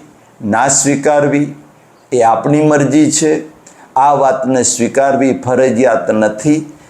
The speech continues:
મરજિયાત છે મિત્રો. માનો યા ના માનો, અમે જે પુરુષાર્થ ચાલુ કર્યો છે અંદર જ્ઞાન દ્રષ્ટિનો પુરુષાર્થ, એ પુરુષાર્થ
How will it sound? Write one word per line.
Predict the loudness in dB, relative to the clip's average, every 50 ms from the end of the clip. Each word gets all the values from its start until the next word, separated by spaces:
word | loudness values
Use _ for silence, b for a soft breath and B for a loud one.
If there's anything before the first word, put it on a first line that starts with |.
| B B B
મરજિયાત | -2 2 2 4 4 4 4 4 2 2 2 2 2 2 2 2 0 -2 -4
છે | -2 0 0
મિત્રો. | 0 0 0 -2 -2 0 0 0 0 -2 -6 -14 -20 -20 _ b b b b b b b b
માનો | -4 -2 0 2 2 2 2 0 0 2 2 2
યા | 4 4 4 2 2 2
ના | 0 0
માનો, | 0 0 0 0 0 2 0 0 -2 -4 -8 -14 -20 _ _ _ _ b b b b b b b b -4
અમે | 0 0 2 2 2
જે | 2 0 0 0
પુરુષાર્થ | 0 0 0 0 2 2 2 0 0 0 2 2 2 2 0 -2 -2
ચાલુ | -2 0 0 0 2 2 0 -2
કર્યો | 0 0 0 2 4 4 2 2
છે | 0 0 0
અંદર | 2 2 0 0 0 0 0 0 0 -2
જ્ઞાન | -2 -2 -2 -2 -4 -4 -2
દ્રષ્ટિનો | -2 -2 -2 -4 -10 -12 -8 -4 -4 -4
પુરુષાર્થ, | -4 -2 -2 -2 0 0 0 0 0 0 0 2 2 0 -2 -4 -8 -16 -20 B B B B B B B B B
એ | -2 -2
પુરુષાર્થ | -2 -2 -2 0 2 2 2 2 0 0 0 0 2 2 2 0 -2 -6